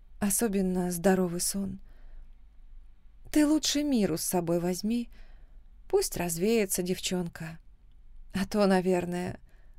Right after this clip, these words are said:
совсем замордовали её в офисе, нагрузили бедняжку работой. На ней вон совсем лица нет», — запричитала жена. Гдальский стиснул зубы,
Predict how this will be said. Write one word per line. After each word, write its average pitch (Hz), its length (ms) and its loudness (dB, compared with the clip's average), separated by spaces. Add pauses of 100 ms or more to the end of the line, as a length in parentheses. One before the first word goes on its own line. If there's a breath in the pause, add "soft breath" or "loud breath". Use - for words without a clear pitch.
(100)
совсем 202 580 4
замордовали 180 840 4
её 165 400 -2
в 175 80 -2
офисе, - 560 -2 (880)
нагрузили 220 800 4
бедняжку 190 640 2
работой. 185 600 -2 (1400 soft breath)
На 254 180 8
ней 262 220 8
вон 233 200 4
совсем 226 560 4
лица 185 480 2
нет», — 170 280 -8 (1120)
запричитала 175 920 4
жена. 151 440 -4 (2000)
Гдальский 185 880 8
стиснул 160 760 0
зубы, 240 520 2